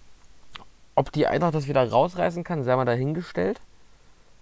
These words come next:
Eine Leihe mit Kaufoption muss es in meinen Augen werden, weil wenn du den dann doch wieder irgendwie zur Leistung bringst,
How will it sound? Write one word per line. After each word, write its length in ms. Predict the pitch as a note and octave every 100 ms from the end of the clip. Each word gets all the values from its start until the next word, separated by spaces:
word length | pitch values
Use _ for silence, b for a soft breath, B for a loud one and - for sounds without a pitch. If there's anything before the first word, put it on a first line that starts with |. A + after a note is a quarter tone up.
| - - - - -
Eine 140 | C#3
Leihe 280 | C3 C3+ D#3+
mit 160 | D3 -
Kaufoption 840 | - C#3 C#3 - B2+ B2 A#2+ B2+
muss 260 | C3 C3+ - -
es 160 | -
in 120 | G2+ G2+
meinen 240 | G#2 A2+
Augen 340 | F2+ A#2 B2
werden, 320 | A#2 B2+ D3 A#2+
weil 180 | A#2
wenn 220 | A2+ B2+ C#3
du 80 |
den 240 | C3 C3+ C3+
dann 180 | C3 B2+
doch 240 | D#3 -
wieder 240 | C#3+ C#3+
irgendwie 320 | - C#3+ D3+ D3
zur 160 | C#3+
Leistung 400 | C3 C#3 - B2
bringst, 380 | A#2+ D3 E3+